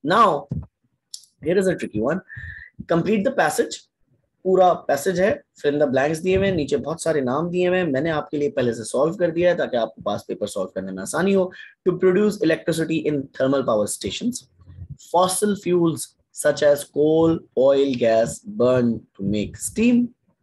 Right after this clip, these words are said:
that moves the turbine to generate electricity। Transformers control the voltage and transfer electricity to pylons through transmission lines। ठीक है जी, अगले सवाल की तरफ चलते हैं। यहाँ पे पांच के पांच आपने सही किए तो आपको पूरे नंबर मिलेंगे।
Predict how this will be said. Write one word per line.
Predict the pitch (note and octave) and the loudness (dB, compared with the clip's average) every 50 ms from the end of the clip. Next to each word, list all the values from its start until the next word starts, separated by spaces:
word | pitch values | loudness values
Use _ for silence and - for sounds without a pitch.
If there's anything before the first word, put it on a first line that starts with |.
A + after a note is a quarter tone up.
| _ _ _ _ _ _ _ _ _ _ _ _ _ - | _ _ _ _ _ _ _ _ _ _ _ _ _ -2
that | B2 A#2+ A#2+ - - | -2 -2 -2 -2 -2
moves | D3 D#3 F3 G3 G#3 G#3+ G#3+ G3+ - - - - - _ _ _ - - - _ _ _ - | 0 2 2 4 4 4 2 0 -2 -6 -12 -14 -16 _ _ _ -16 -16 -16 _ _ _ -12
the | C3+ - - | -6 0 2
turbine | D3+ D#3+ E3 D#3+ F3 E3+ E3+ F3 F3 F3 | 2 4 4 4 2 2 2 2 0 -2
to | E3 C3 A#2+ B2+ | -4 -6 -2 -2
generate | A#2+ A#2 A2+ A2+ G#2+ A2 G#2+ | 0 0 0 0 0 0 -2
electricity। | A#2 B2 - - - D3+ E3 D#3+ - F#3+ G3 G#3+ - _ _ _ _ _ _ _ _ _ | -2 -4 -4 -8 -8 -8 -8 -8 -6 -8 -8 -8 -12 _ _ _ _ _ _ _ _ _
Transformers | - C3 C3+ C3 C3+ D#3 D#3 D#3+ E3 E3 E3 | -2 0 0 0 0 -2 0 2 2 0 0
control | E3 D#3+ D3+ D3 C3+ D3 C#3+ C#3 | 0 -2 -2 0 0 0 2 2
the | C3+ A#2+ A#2+ | 2 2 2
voltage | A#2+ A#2+ A#2 D#3 F3+ F3+ F3+ - | 2 2 2 0 -2 -2 -2 -4
and | C#3 C#3+ C3+ B2+ | -4 -4 -4 -4
transfer | - A#2 A#2 A#2 - - A2+ - | -4 -4 -4 -4 -2 -2 0 0
electricity | A2+ A#2 A#2+ - - C3+ C3 - C#3+ C#3+ E3+ F3+ F#3 - _ _ _ _ _ _ _ | 0 -2 -4 -6 -8 -10 -8 -8 -6 -4 -6 -6 -6 -10 _ _ _ _ _ _ _
to | A#2 G#2 F2+ F#2+ C#3 | -8 -6 -4 -2 0
pylons | C#3 D3 D3+ E3 E3 E3+ E3+ E3+ E3+ D#3+ - - _ _ _ _ _ _ - - _ _ _ _ _ _ _ _ _ _ | 2 2 4 4 2 2 2 0 -2 -4 -8 -14 _ _ _ _ _ _ -20 -20 _ _ _ _ _ _ _ _ _ _
through | - D#3+ F3 F3 E3+ E3+ D#3+ - - _ _ _ _ | -4 -2 0 0 2 0 -2 -4 -8 _ _ _ _
transmission | - C#3 B2+ B2+ - - A#2+ A2 - - G#2+ G2+ - - - - | -6 -4 -4 -4 -4 -4 -6 -6 -4 -8 -10 -10 -12 -16 -12 -10
lines। | F2+ D#2+ C#2 C2 _ - - _ _ _ _ _ _ - - _ _ _ _ _ | -10 -10 -10 -12 _ -20 -20 _ _ _ _ _ _ -20 -20 _ _ _ _ _
ठीक | - B3 - F3 | -14 -6 -4 -2
है | F3 | -2
जी, | E3+ F#3+ - _ _ _ - - - - _ _ - | -2 -4 -8 _ _ _ -20 -20 -20 -20 _ _ -2
अगले | F3+ G3 A#3+ - D#4+ | 0 0 2 0 0
सवाल | A#3 A3+ G3+ G3 F#3 F3+ | 2 2 4 4 4 4
की | F3 F3 | 2 0
तरफ | - E3 E3 D#3 | 2 2 0 0
चलते | - D3 C3+ A#2+ C#3 | 0 -2 -2 -2 -2
हैं। | C3+ C#3+ | -2 0
यहाँ | D3+ E3 F3+ | 0 0 0
पे | G#3 | -2
पांच | G3+ - D#3+ D#3+ F3 E3+ - | -2 -2 -2 -2 -2 -2 -2
के | F#3+ | -4
पांच | F3+ - E3 E3+ F3 E3+ | -4 -2 -2 -2 0 0
आपने | F3 D#3+ D3+ - E3 D3+ | 0 -2 -2 -4 -8 -4
सही | - C#3+ C#3+ C3+ | -2 -2 -4 -2
किए | - D3+ D3 | -2 -2 0
तो | C#3 C#3 | 0 0
आपको | B2+ D3 - - | 0 -2 -4 -10
पूरे | - - G#2 G2+ | -10 -8 -6 -6
नंबर | G2 F#2+ F2+ F2 D#2+ | -6 -6 -8 -10 -12
मिलेंगे। | D#2+ D2+ D2 - _ _ | -14 -18 -20 -20 _ _